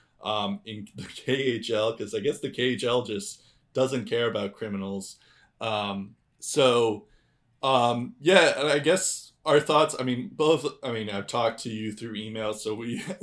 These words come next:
we have a generally the same kind of thing, um, what bothers about it, but, you know, is, like, I'm all for giving people second chances. Um, I love that, but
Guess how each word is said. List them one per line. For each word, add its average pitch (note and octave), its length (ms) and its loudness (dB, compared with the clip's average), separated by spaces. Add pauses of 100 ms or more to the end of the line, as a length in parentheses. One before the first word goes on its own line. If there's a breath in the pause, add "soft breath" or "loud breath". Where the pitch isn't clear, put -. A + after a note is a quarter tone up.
we D#3 60 6
have C#3+ 180 8
a C#3+ 60 6
generally B2 640 0
the G#2 160 -4
same A#2 360 -4
kind A2+ 180 -2
of G#2 120 -8
thing, A#2+ 440 -6 (600 soft breath)
um, C3 520 4 (160)
what D#3+ 140 -2
bothers F3+ 220 6
about F#2 180 -6
it, F#2 140 -12
but, G2+ 240 -6 (1200)
you D3 100 4
know, G#2+ 400 8
is, B2+ 240 2 (200)
like, D3 200 6
I'm C#3+ 140 12
all E3+ 140 12
for E3+ 160 4
giving D3 480 2 (280)
people C3 480 6
second B2+ 320 4
chances. A#2+ 640 0 (480 soft breath)
Um, G#2 640 2 (420)
I A#2+ 80 2
love A#2 280 6
that, G#2+ 340 6
but G#2+ 360 4